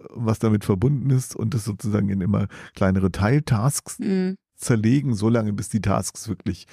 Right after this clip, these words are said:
Speaker 1: konkret werden. Aber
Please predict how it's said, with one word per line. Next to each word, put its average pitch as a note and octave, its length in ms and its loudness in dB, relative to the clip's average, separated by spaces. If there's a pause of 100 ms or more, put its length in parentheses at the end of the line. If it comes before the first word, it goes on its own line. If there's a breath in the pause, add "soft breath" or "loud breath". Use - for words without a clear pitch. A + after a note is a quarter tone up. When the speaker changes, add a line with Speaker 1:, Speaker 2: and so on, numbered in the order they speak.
(340 loud breath)
Speaker 1:
konkret A2 600 0
werden. D#3+ 340 -2 (120)
Aber D3 720 2